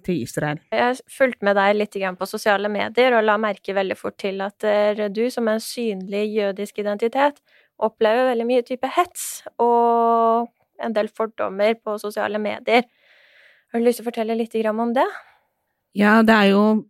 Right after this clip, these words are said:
Speaker 1: veldig mange klassiske, eh, antisemittiske fordommer som går rundt i sosiale medier, sånn,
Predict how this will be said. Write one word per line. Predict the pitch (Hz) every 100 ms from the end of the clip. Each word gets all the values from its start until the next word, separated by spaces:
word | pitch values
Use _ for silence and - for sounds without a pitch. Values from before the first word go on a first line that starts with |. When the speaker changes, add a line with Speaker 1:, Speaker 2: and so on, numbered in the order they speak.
| _
Speaker 1:
veldig | - 226 190
mange | 196 196 175 175 185 - -
klassiske, | 185 - - 175 - - 185 180 180 - _ _
eh, | 190 185
antisemittiske | 175 165 - 180 170 180 _
fordommer | 185 175 170
som | - 180
går | 175 170 170
rundt | 165
i | 160
sosiale | - 165 175 165 165
medier, | 165 165 170 165
sånn, | - 170 165